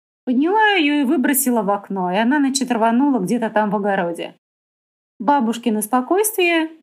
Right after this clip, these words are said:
да, сыграло свою роль в том, что человек вспоминает это событие как абсолютно не травмирующее. Хотя он был, да, пятидесяти сантиметрах от своей смерти.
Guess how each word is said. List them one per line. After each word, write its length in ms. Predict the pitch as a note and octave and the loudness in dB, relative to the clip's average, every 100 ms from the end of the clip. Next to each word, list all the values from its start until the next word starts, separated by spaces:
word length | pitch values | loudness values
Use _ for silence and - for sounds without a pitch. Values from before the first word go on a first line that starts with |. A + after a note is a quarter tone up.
| _ _ - | _ _ -8
да, 300 | G3 B3+ C#4+ | -2 0 0
сыграло 560 | C#4 B3 A#3 B3+ A#3 | -2 -2 0 2 0
свою 320 | A#3+ A#3 A#3+ | -2 -2 0
роль 160 | B3 E4+ | 0 -2
в 100 | F4 | -2
том, 220 | - E4+ | -2 -2
что 180 | G4+ B3+ | -2 -6
человек 360 | B3+ B3 B3 B3 | -4 -2 -2 -2
вспоминает 480 | - A#3+ A#3+ A3 | -2 0 0 0
это 160 | G#3 G#3 | -2 -4
событие 500 | G#3+ A3+ B3 F#4+ D4 | -2 0 -2 -2 -2
как 220 | B3+ A3+ | -2 -2
абсолютно 600 | A3 A3 A#3 A#3 D#4+ D#4+ | -4 -2 -2 -2 0 0
не 220 | C#4 A3 | 0 0
травмирующее. 960 | B3 A3 G#3+ G#3 G3+ F3 E3 - - - | -2 -2 0 -2 -2 -4 -4 -6 -10 -12
Хотя 440 | - F#3+ C4 A#3+ A3 | -12 -4 -2 0 0
он 180 | G3+ | -2
был, 220 | G3 B3+ A3 | -2 -2 0
да, 240 | G#3+ A3+ | 0 -2
пятидесяти 480 | A3+ F#3+ A#3 A#3 - | -4 -6 -4 -4 -6
сантиметрах 720 | - G#3 G#3+ A#3+ F4+ B3 A#3+ | -6 -4 -2 0 0 -4 -8
от 100 | F3+ | -10
своей 240 | - F#3+ | -8 -6
смерти. 460 | A3 - E3+ - - | -6 -8 -12 -16 -20